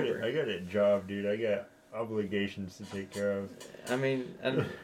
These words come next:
Speaker 1: <laughs>
Speaker 2: that's, that's why I re-, 'cause you had, like, run me around. You said that you wouldn't, you, you didn't, you wouldn't pick it up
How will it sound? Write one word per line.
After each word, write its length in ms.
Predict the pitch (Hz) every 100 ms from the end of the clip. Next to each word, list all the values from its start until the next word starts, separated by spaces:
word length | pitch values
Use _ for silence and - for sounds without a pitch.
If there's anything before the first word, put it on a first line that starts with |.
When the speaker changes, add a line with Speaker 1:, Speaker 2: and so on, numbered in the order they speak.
| -
Speaker 1:
<laughs> 300 | - - -
Speaker 2:
that's, 440 | 139 143 139 - - - - - -
that's 200 | 131 139
why 200 | 135 135
I 40 |
re-, 260 | 123 117 113 - - - - -
'cause 180 | 143 135
you 100 | 143
had, 120 | 135
like, 380 | 127 117 113 - - - - - - - -
run 220 | 139 170
me 140 | 185 180
around. 400 | 156 131 131 127
You 80 | 120
said 360 | - 139 135
that 200 | 123 113
you 180 | 117 120
wouldn't, 420 | 139 147 127 113
you, 240 | 180 - 123
you 120 | 123
didn't, 240 | 135 123
you 120 | 117
wouldn't 240 | 120 147 143
pick 160 | 156
it 80 | 147
up 140 | 147